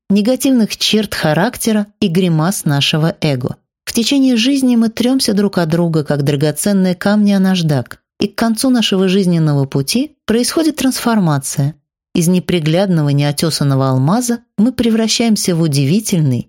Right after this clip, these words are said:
сияющий всеми цветами радуги прекрасный бриллиант. Мы излучаем космическое сияние и мягкий свет,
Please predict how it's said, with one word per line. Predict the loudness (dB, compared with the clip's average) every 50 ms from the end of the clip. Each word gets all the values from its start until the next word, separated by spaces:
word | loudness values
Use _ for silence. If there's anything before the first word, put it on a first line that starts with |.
| _ _
сияющий | -8 -2 0 2 2 2 2 2 0 0 -2 -2
всеми | -2 0 0 0 2 0
цветами | 0 0 0 -2 0 0 0 2 2 2
радуги | 2 2 0 0 2 0 0 2 0 -2
прекрасный | -2 0 -2 -2 -2 -2 -2 0 0 0 -2 -2 -2 0 0 0
бриллиант. | 0 0 0 2 2 2 2 0 0 -2 -4 -8 -12 -20 _ _ _ _ _ _ 0
Мы | 2 2 2 2 0 0 0
излучаем | 0 0 2 2 2 2 0 0 0 2 2 2 2
космическое | 0 0 -2 0 0 0 0 2 0 -2 -2 -2 0 0 0
сияние | 0 -2 -2 0 2 2 2 2 2 2 2 2 2 0
и | 0 0 2
мягкий | 2 4 2 2 -2 -4 -2 -2 -2
свет, | -2 -2 -2 0 0 2 0 0 -4 -8